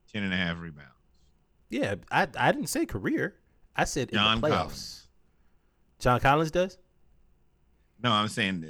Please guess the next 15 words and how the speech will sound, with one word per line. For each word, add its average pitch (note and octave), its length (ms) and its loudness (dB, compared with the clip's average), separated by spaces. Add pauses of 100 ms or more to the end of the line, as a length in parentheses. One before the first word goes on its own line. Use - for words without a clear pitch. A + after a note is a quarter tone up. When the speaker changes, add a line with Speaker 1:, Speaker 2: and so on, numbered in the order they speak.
Speaker 1:
I F2+ 60 -2
mean, F2+ 200 -2
those F#2+ 280 0
numbers F#2 260 -2
are F2 60 -6
John F2 260 -2
Collins E2 340 -6
numbers. D#2 500 -20 (1300)
Maybe B2 300 0
a A#2 40 0
little A#2 280 -2
bit A2+ 60 2
lower. F2+ 320 0 (1040)
Speaker 2:
Oh, G2+ 160 -2
no, F#2 260 -6